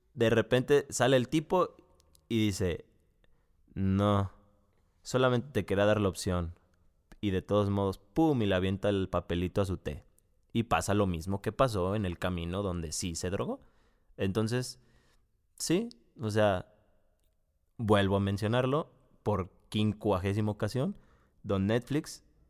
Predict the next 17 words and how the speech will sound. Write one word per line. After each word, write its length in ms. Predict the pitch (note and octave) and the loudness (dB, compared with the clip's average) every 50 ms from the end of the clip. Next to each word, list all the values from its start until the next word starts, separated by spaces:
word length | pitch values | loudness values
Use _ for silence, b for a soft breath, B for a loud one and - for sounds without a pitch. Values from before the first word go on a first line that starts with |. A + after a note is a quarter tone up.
| _ _ | _ _
gracias 420 | - G2+ F#2+ G2 F#2 - B2 B2+ B2+ | -4 0 2 2 2 2 2 0 0
por 220 | - - G2 F#2 | 0 -2 -2 0
mandarnos 580 | F#2 F#2 F2+ F2+ F2 F#2 G2 G#2 A2 A#2 B2 A2+ | 0 0 0 0 -2 -2 0 0 0 0 0 0
a 80 | G#2 | -2
la 140 | A#2 A#2+ F#2+ | -2 -2 -2
verga 400 | - G2 F#2+ G#2 G#2+ G#2 B2 B2+ | -2 -2 -2 -2 -2 -4 -4 -6
con 280 | - - - - G#2 G2 | -8 -8 -6 -6 -4 -4
nuestras 300 | G#2 G#2+ G#2+ G#2+ G#2+ G2 | -6 -6 -6 -6 -6 -6
decisiones. 580 | F#2+ F#2+ F2+ E2 - F2 E2 F2 - - b b b b b b b b b b b b b b b b - - _ _ _ _ _ _ _ _ _ _ _ - - - - - - - - - | -6 -8 -8 -8 -8 -8 -8 -10 -12 -14 b b b b b b b b b b b b b b b b -20 -20 _ _ _ _ _ _ _ _ _ _ _ -20 -20 -20 -20 -20 -20 -16 -6 -2
Y, 320 | B2 C3 C#3 D3+ E3+ - b b b b b b b b b b _ | 2 2 2 2 0 -2 b b b b b b b b b b _
pues, 520 | - C3+ C#3 C#3+ C#3 - - - - - _ _ _ _ _ _ _ _ _ _ _ _ _ | 4 6 6 6 4 2 -2 -4 -6 -10 _ _ _ _ _ _ _ _ _ _ _ _ _
yo 640 | C3+ B2 A#2 C3 E3 G3 A#3 C4 D4+ D#4 D#4 D#4 - - | -10 -4 0 4 6 6 6 6 4 4 2 0 -2 0
creo 560 | - D#3+ E3 F#3 G3+ A3+ B3+ B3+ - _ _ | 4 4 6 6 4 2 0 -2 -4 _ _
que 960 | - - B2 A#2 A2 A2 G#2+ G#2+ G#2 G2+ G2 F#2+ F#2 F2+ F2 F2 D#2+ C#2 G#1+ - | -8 -4 -2 0 0 0 0 -2 -2 -2 -4 -4 -4 -4 -6 -6 -6 -8 -8 -8
nuestra 440 | - A2+ A#2+ B2 - - - A#2 A2 | -4 -2 -2 -2 -2 -2 -2 0 0
vid-, 260 | A2 B2 C3+ D3 C3 | 0 0 -2 -4 -4
eh, 240 | D#2+ - F#2 G#2+ - | -6 -6 -6 -6 -8